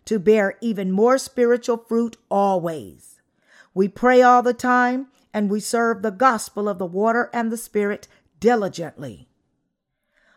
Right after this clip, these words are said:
We like to live like this because bearing even more spiritual fruit is what our lives are all about. And this by itself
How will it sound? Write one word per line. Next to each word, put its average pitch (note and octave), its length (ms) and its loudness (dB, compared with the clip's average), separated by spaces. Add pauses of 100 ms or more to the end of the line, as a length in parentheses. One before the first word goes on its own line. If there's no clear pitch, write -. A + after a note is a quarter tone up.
We G#3+ 140 0
like C4 400 4
to C4+ 120 -4
live A#3+ 460 2
like F3 340 -6
this F#3+ 280 -6 (300)
because G#3+ 340 -2
bearing G#3+ 500 -2
even G#3+ 300 -4
more A#3 240 4
spiritual A#3+ 540 -2 (120)
fruit B3+ 360 -2 (280)
is G3+ 200 -8
what B3+ 200 0
our G#3 220 0
lives F3+ 720 -2
are E3+ 200 -6
all G3 300 -2
about. E3 560 -10 (500)
And G3 260 -2
this A#3+ 260 6
by G3 240 -2
itself A3+ 640 -4